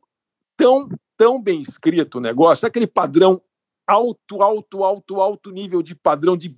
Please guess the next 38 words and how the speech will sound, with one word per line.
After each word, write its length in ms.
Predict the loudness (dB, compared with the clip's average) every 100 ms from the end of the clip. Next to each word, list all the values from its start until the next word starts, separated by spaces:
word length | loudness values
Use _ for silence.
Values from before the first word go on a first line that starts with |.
| _
de, 220 | -8 -6
de, 300 | 0 4 4 2 -12
de, 240 | -2 0 0
de 220 | -2 -2
britânico 1000 | 0 0 0 0 2 4 4 2 4 2 2 -6 _
de, 260 | -2 2 4
de 160 | 2
texto 380 | 0 0 -2 -4
bom. 320 | -2 0 0 -4 _ -14
Então, 320 | -10 -4 -4
assim, 340 | -4 -6 -10 -12 _
é, 160 | -4 0
eu, 180 | 2 2
eu 140 | 2 -2
fiquei 240 | -2 -6
encantado 680 | -4 -2 -2 0 0 0 0
de 100 | -4
ler 140 | -6
a 40 | -6
revista, 520 | -6 -10 -10 -10 -10
porque 440 | -16 -6 0 2 0 -16 -20 -6
tinha 220 | 0 2
lá 60 | 2
um 80 |
monte 300 | 2 0 0
de 80 | -6
gente 300 | -4 -4 -4
que 80 | -4
eu 100 | -4
nunca 300 | -4 -2 -2
tinha 180 | -2 -4
ouvido 300 | -4 -2 -6
falar. 560 | -2 -2 0 -2 -4 -4
Eu, 160 | -6 -4
eu 60 | -2
comprei 320 | -2 -2 -6
porque 200 | -8 -12
tinha 280 | -6 -4